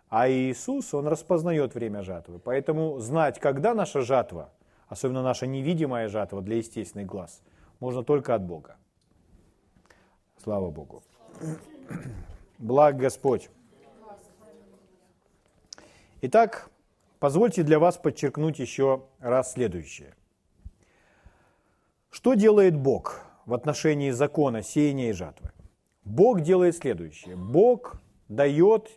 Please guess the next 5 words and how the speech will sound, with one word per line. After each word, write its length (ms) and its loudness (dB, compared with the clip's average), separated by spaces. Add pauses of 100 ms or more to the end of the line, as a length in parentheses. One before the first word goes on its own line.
или, 160 -6
прежде 380 0
всего, 500 0 (340)
создает 880 2
семя. 440 -8